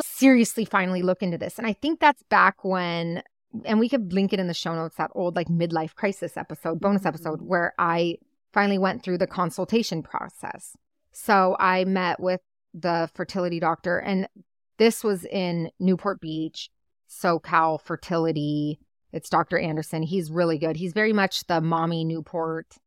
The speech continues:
Speaker 2: Everyone knows
Speaker 1: Beach
Speaker 2: him.
Speaker 1: that everyone is like, "Oh, go to this one."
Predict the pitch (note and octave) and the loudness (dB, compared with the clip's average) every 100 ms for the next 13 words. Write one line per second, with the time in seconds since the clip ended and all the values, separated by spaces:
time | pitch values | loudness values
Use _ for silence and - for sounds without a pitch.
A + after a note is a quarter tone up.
0 | _ F#3 F3 F3 E3+ D#3+ D3+ D#3+ E3 - | _ -8 -2 0 0 0 -2 -2 -4 -10
1 | _ _ - F3+ E3 E3 G3+ F3+ F3+ F3 | _ _ -4 2 2 0 0 2 2 2
2 | F3 E3+ - _ _ _ _ _ - F3 | 0 -2 -6 _ _ _ _ _ -8 -4
3 | E3 E3 _ _ A#3+ G3+ F#3+ G3 G3+ - | -2 -4 _ _ 2 4 2 2 0 -2
4 | G3+ F#3 F3+ | -2 0 -4